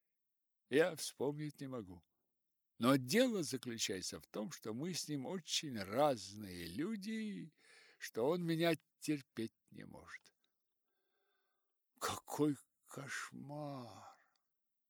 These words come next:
Мистер Дарси заслуживает публичного осуждения.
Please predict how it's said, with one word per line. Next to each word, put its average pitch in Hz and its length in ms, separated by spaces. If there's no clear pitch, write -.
Мистер 139 840
Дарси 143 680
заслуживает 131 880
публичного 165 920
осуждения. 175 1080